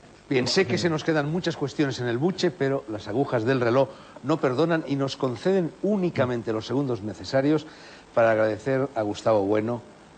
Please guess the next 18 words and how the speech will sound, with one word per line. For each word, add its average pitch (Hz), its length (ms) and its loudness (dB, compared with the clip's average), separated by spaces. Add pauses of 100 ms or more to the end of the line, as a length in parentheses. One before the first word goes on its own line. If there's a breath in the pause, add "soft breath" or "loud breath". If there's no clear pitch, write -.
a 101 280 0
Manuel 107 400 2
Fraijo 107 540 0
y 104 100 4
a 95 60 4
José 104 220 -2
Antonio 131 260 2
Marina, 117 460 2
que 95 160 -4
ya 104 140 2
se 110 120 -2
ha - 20 2
marchado, 110 460 2
ahí 101 160 2
está 101 340 0 (280 loud breath)
su 104 180 -6
silla 101 720 2
vacía, 123 580 2